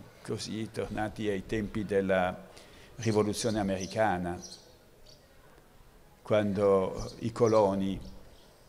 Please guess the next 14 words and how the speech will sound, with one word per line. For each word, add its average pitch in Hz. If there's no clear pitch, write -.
del 80
Gran 92
Bretagna 82
che 82
vivevano 90
negli 85
Stati 85
Uniti 87
a 107
un 90
certo 92
punto 101
hanno 92
detto: 87